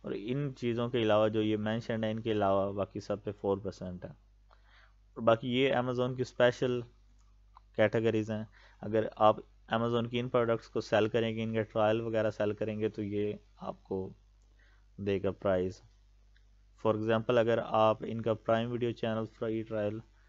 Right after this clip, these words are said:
सेल करेंगे तो आपको मिलेगा ढाई डॉलर। और अगर Amazon बेबी रजिस्ट्री सेल करेंगे तो तीन डॉलर, Amazon बिजनेस सेल करेंगे फ़िफ़्टीन डॉलर, Amazon फैमिली पे तीन डॉलर।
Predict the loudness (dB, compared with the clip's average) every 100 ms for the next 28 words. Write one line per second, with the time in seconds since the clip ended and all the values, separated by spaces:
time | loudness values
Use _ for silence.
0 | _ _ -4 -2 -2 -4 -4 0 0 0
1 | -2 0 0 -2 -6 -4 -2 0 0 0
2 | -2 -8 _ _ _ -2 0 0 -4 -6
3 | -12 _ _ _ _ _ _ -6 -2 0
4 | 0 0 -2 0 -2 0 -2 0 -4 -4
5 | -6 -8 -6 -2 -2 -2 -4 -4 -6 -6
6 | -6 -2 0 0 0 -2 -2 -2 -4 -4
7 | -4 -4 -4 -4 -4 -4 -4 -6 -10 -8
8 | -4 0 0 0 -2 -4 -6 -6 -6 -6
9 | -4 -6 -10 -10 -8 -4 -4 -4